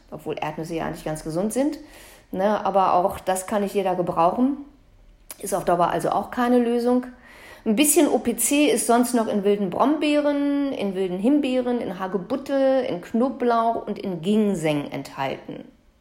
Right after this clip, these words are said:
O P C ist das zurzeit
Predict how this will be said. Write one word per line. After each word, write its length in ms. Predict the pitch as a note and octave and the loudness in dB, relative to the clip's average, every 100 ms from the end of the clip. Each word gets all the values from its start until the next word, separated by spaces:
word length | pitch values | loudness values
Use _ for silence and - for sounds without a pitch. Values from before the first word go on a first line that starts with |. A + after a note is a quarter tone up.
| _ _ _ _ _ _ _ _ _ - - - - | _ _ _ _ _ _ _ _ _ -20 -20 -20 -6
O 100 | - | -2
P 180 | A#3+ B3+ | 2 2
C 180 | - D#4+ F4+ G#4 - | 2 2 2 2 0
ist 240 | C#4+ - | -4 -2
das 240 | C4+ C4+ - | 0 0 -2
zurzeit 560 | A#3 - - C4 C#4 | -4 -4 -2 0 -2